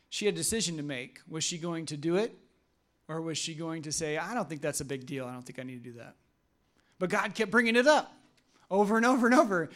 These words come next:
She's like, she wasn't gonna get peace until she was obedient. And I think a lot of us are like that in our lives. And I believe that there's, like, this twenty-four hour rule of what I've seen when God really lays something heavy on our hearts.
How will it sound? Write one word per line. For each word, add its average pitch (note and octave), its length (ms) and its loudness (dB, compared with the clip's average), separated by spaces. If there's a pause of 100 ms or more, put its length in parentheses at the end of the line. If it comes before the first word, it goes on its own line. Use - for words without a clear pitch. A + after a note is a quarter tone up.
(140)
She's F3 160 -6
like, G#3+ 140 4
she - 140 0
wasn't A3 260 2
gonna A3 120 0
get G#3+ 260 -2
peace A#3+ 360 2
until F3+ 280 -2
she F3+ 260 -2
was E3 240 -4
obedient. C#3+ 680 -6 (440)
And D#3+ 80 -4
I E3+ 60 -4
think E3+ 180 -4
a E3+ 60 2
lot D#3+ 260 4
of F3 100 -2
us D#3+ 180 -2
are D3+ 80 -8
like C#3 260 -6
that C#3+ 300 -6
in D3+ 120 -10
our D3 160 -6
lives. C3+ 460 -8
And D#3 140 -10 (240)
I A3 160 0
believe G3 320 -2
that E3+ 140 -6
there's, D#3+ 200 -6
like, D#3+ 140 -4
this C#3+ 180 -8
twenty-four F3 560 -6
hour D3+ 240 0
rule C#3 420 -8 (240)
of C#3+ 140 -10
what D#3 140 -2
I've D3 180 0
seen D#3+ 320 -6
when C#3+ 140 -6
God D3 320 -4
really D3 180 -4
lays C#3+ 320 -6
something C#3 320 -10
heavy C#3+ 320 -6
on C#3 100 -6
our C#3 120 -6
hearts. - 560 -14